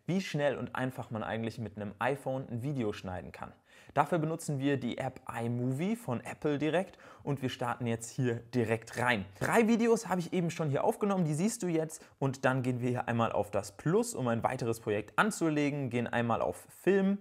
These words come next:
und jetzt hier links wählen wir die Medien aus, gehen einmal auf Video und sehen jetzt die letzten Videos, die ich hier mit dem iPhone aufgenommen habe. Klicken jetzt das letzte Video an, was ich heute aufgenommen habe, hier zum Thema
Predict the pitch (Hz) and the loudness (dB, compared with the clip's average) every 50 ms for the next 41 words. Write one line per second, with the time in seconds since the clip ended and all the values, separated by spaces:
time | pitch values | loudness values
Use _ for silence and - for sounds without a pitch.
0 | - - - - - 131 131 131 156 185 196 - - - 147 127 127 156 208 247 | -4 -12 -20 -10 -4 -4 0 2 2 0 0 -2 -2 0 2 2 4 4 4 4
1 | 240 - - - - _ - 123 117 147 175 196 185 151 160 147 131 131 127 123 | 2 -2 -6 -12 -18 _ -4 2 4 4 6 4 4 4 2 2 2 2 0 0
2 | 123 131 160 214 233 190 165 139 123 - - 117 147 214 277 269 - - - - | 0 0 0 0 0 0 0 0 0 2 4 4 4 4 2 0 -2 -8 -12 -18
3 | - - _ - 147 151 - - - 147 151 151 139 110 98 117 113 - - - | -20 -16 _ 0 0 0 2 2 2 2 2 2 2 4 4 2 2 0 -4 -6
4 | 120 120 139 175 202 196 170 190 180 180 185 180 190 185 - - - - - 143 | -6 -2 0 2 2 2 2 2 4 6 6 6 4 4 0 -8 -8 -4 -2 -2
5 | 135 127 131 139 165 156 131 135 156 156 - - - 135 127 131 143 139 - - | 0 0 2 2 2 2 2 2 2 0 0 -2 0 2 2 2 2 0 -2 -2
6 | 143 127 143 135 139 143 135 131 139 - 131 120 131 117 - 131 127 123 120 - | -2 -2 0 0 2 2 2 0 -2 -2 -4 -4 -4 -4 -2 0 0 0 0 0
7 | 123 120 117 117 - - 120 110 - - - 107 104 104 - - 107 107 107 - | 0 -2 -2 -2 -4 -4 -4 -4 -2 0 0 0 0 0 0 -2 -4 -4 -4 0
8 | - - 139 180 180 - - 135 127 113 104 95 92 87 92 - - - - - | 4 6 8 8 6 4 0 0 0 2 0 0 -2 -4 -6 -4 -4 -4 -4 -4
9 | - - - _ - - - - - - - - - 208 247 240 233 214 196 185 | -8 -12 -18 _ -20 -20 -20 -20 -20 -20 -8 0 2 2 4 4 2 0 0 0
10 | - - - 147 - - 131 147 - - - - 190 165 170 147 143 131 - - | 0 -2 -2 -2 0 2 2 2 2 2 0 -2 0 0 2 4 4 4 4 2
11 | 214 311 320 196 165 - 147 135 - 147 151 160 - - - - - 208 233 233 | 0 0 0 0 -2 -2 -4 -2 0 0 0 0 0 -4 2 4 6 6 6 4
12 | - 202 185 180 185 180 175 175 175 170 - - - _ - - 165 156 - - | 2 0 0 2 2 0 0 0 -2 -4 -6 -10 -20 _ -2 0 0 0 0 -2
13 | - 143 127 117 - - 139 135 139 135 123 117 117 117 - | -2 -2 -2 -4 -4 -2 -2 0 2 2 2 2 0 -2 -6